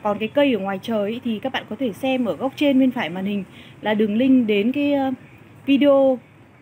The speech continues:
và cái, ờ, link mua hàng mà nhà mình có bán cái cây ngũ gia bì để trồng ngoài trời ạ. Cái cây ngũ gia bì này thì có tác dụng đuổi muỗi. Và hai nữa là một loại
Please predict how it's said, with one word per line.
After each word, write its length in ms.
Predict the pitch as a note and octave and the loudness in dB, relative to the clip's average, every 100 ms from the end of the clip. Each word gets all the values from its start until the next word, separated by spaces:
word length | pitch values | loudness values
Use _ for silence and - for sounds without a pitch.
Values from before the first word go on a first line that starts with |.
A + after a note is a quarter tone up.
| - | -8
và 140 | G#3+ | -6
cái, 320 | G3+ G3+ G#3 | -6 -6 -4
ờ, 260 | B3 C4+ C4 C4 B3+ - | -4 -2 -2 -2 -4 -2
link 300 | C4 D4 C4+ | 2 6 6
mua 140 | C#4+ | 6
hàng 420 | C#4 B3+ A3+ G3+ G3+ | 2 0 -4 -4 -8
mà 60 | |
nhà 140 | G3+ G3+ | -8 -6
mình 240 | G#3 G3 | -6 -6
có 60 | G3+ | -8
bán 340 | G#3 G3+ A3 | -6 -4 -4
cái 100 | C#4 | -4
cây 180 | D4 C#4 | -2 0
ngũ 260 | B3+ C4 C#4 | 2 2 0
gia 140 | C#4+ | -2
bì 260 | A#3 A#3 G#3 | 0 0 0
để 140 | F3+ | -4
trồng 260 | D#3 A3 F#3+ | -4 -4 -4
ngoài 140 | F#3+ | -6
trời 280 | F#3 G#3+ F#3 | -2 0 0
ạ. 80 | F3+ - - - - - - - | -2 -10 -20 -20 -20 -20 -20 -10
Cái 120 | - | -6
cây 180 | A#3 D4+ | 0 2
ngũ 180 | C#4+ C#4+ | 4 4
gia 120 | D#4 | 0
bì 240 | A#3+ A#3+ G#3+ | 0 0 0
này 120 | G3 | -4
thì 60 | G#3+ | -8
có 120 | G#3 | -8
tác 180 | A3 C#4+ | -8 -4
dụng 140 | C#4+ A3+ | -4 -2
đuổi 160 | A3 E3+ | -4 -2
muỗi. 300 | A3 B3+ F#4 - - - - | -2 -2 -4 -10 -20 -20 -6
Và 140 | A3 | -4
hai 220 | G#3+ C4 C4 | -2 -2 0
nữa 120 | B3 | 0
là 120 | C4 | -2
một 200 | G#3+ G3 | -2 -4
loại 180 | A3 - | -6 -6